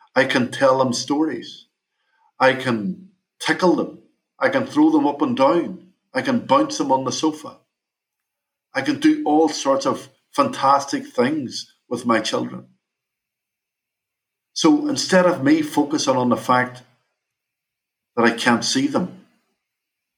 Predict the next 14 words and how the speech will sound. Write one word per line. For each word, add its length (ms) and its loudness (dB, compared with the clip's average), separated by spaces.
I 100 2
focus 420 -2
on 120 2
the 80 0
fact, 420 -6
on 100 2
the 80 2
things 320 2
that 80 -2
I 100 0
can 480 0
do 180 2
with 180 -12
them. 100 -20